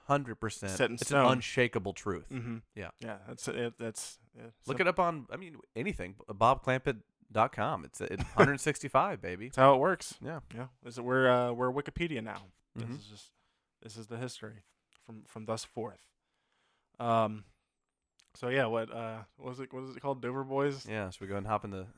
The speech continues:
Speaker 1: in the, in the D B?
Speaker 2: Yeah, yeah, D B. Um, Dover Boys is, uh, uh, so it was produced by Leon Schlesinger.
Speaker 1: <laughs>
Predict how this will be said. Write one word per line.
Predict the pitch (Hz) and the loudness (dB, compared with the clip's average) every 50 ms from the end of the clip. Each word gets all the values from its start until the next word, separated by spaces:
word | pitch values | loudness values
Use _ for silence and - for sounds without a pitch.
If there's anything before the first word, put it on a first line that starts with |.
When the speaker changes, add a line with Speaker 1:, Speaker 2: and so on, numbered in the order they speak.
| - - | -20 -20
Speaker 1:
in | 104 101 | -18 -18
the, | 98 - - | -18 -16 -16
in | 107 | -16
the | 101 | -16
D | 95 95 107 110 | -10 -6 -6 -6
B? | 101 113 117 127 127 127 - - _ | -4 -4 -6 -6 -6 -10 -16 -20 _
Speaker 2:
Yeah, | 131 135 151 147 123 - - _ 120 113 | 0 4 4 4 4 2 -8 _ -20 -18
yeah, | 123 120 | -16 -16
D | 107 120 117 117 | -14 -12 -12 -8
B. | 123 131 131 110 _ _ _ _ _ _ _ _ _ _ _ _ _ _ _ _ - | -6 -6 -8 -8 _ _ _ _ _ _ _ _ _ _ _ _ _ _ _ _ -2
Um, | 120 120 123 120 120 117 117 110 113 107 - - _ _ _ _ _ - | 4 6 6 8 8 6 4 2 -2 -6 -12 -16 _ _ _ _ _ 2
Dover | 135 139 139 143 139 | 2 4 4 4 0
Boys | 135 139 135 135 135 135 131 123 | 0 4 4 4 4 4 0 -4
is, | 120 110 101 113 | -8 -14 -14 -12
uh, | 110 | -10
uh, | 107 104 - 110 104 104 104 | -8 -8 -8 -8 -10 -14 -16
so | 104 - - 117 113 | -16 -10 -8 -8 -6
it | 107 | -8
was | 107 107 - | -8 -12 -14
produced | _ - 123 110 139 143 143 139 - | _ -12 -12 -4 -2 0 0 0 6
by | - 139 | 8 8
Leon | 135 131 131 131 131 131 123 | 8 8 4 0 0 2 0
Schlesinger. | - - - 131 120 113 - 208 123 120 - | 0 2 2 2 2 4 4 4 4 4 2
Speaker 1:
<laughs> | - - - 165 - 160 - - 175 - 190 170 - - - 226 - - - - 190 156 | 6 10 10 10 10 8 0 0 0 -2 -2 -4 -6 -6 -6 -6 -6 -6 -4 4 4 4